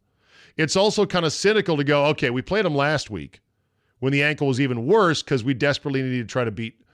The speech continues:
L S U, uh, to keep our playoff hopes vibrant.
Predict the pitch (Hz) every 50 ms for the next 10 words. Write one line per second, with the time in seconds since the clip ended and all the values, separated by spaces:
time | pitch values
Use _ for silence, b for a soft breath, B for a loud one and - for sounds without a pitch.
0 | b b b b b 123 120 113 110 98 - - 165 190 175 143 127 120 117 101
1 | b b b b b b _ - 127 117 110 - - - - - 151 147 139 117
2 | 107 - - 160 156 156 147 - - 127 123 98 - - - - _ - 110 92
3 | 127 127 123 110 95 104 104 123 -